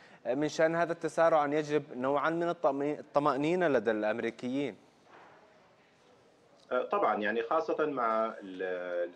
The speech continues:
Speaker 2: الدلائل الأخيرة على أن اللقاح ليس فقط يمنع، آه، المرض من الملقحين، وإنما أيضًا يخفف من انتشار المرض ويخفف من الوباء.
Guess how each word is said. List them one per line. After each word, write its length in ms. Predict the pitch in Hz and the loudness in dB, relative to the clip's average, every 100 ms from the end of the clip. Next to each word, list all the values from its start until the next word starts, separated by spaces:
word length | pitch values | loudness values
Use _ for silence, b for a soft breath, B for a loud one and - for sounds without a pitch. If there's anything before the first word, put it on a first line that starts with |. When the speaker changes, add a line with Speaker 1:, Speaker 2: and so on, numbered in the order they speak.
| - | -16
Speaker 2:
الدلائل 400 | - 110 143 143 | -4 0 2 2
الأخيرة 440 | 123 110 - 143 - | 0 -2 0 2 2
على 260 | 98 104 | 2 0
أن 100 | 110 | -4
اللقاح 600 | 113 113 113 131 139 - - b b - | -6 -6 -2 0 -2 -6 -18 b b -4
ليس 260 | 120 151 143 | -2 0 -2
فقط 420 | - - 120 - | -4 -2 -2 0
يمنع، 500 | 123 123 113 98 92 - | -2 0 0 -2 -4 -6
آه، 280 | 92 87 87 | -6 -6 -6
المرض 460 | 92 113 123 107 98 | -2 2 2 2 0
من 140 | 98 | -2
الملقحين، 800 | 92 92 95 95 - - 135 127 | -4 -2 -4 -2 -4 0 0 0
وإنما 360 | 104 120 117 107 | -4 -4 -2 0
أيضًا 380 | 123 117 117 117 b b b | 0 0 -2 -4 b b b
يخفف 460 | - - 131 131 113 | -2 0 2 2 2
من 180 | 104 | -2
انتشار 460 | 110 110 104 113 113 | -4 -4 -2 0 0
المرض 440 | 98 101 113 127 | 0 0 0 0
ويخفف 480 | 107 95 - 113 113 107 | 0 -2 -4 -2 -2 -2
من 80 | 101 | -6
الوباء. 540 | 92 92 101 113 - | -2 -2 0 0 -2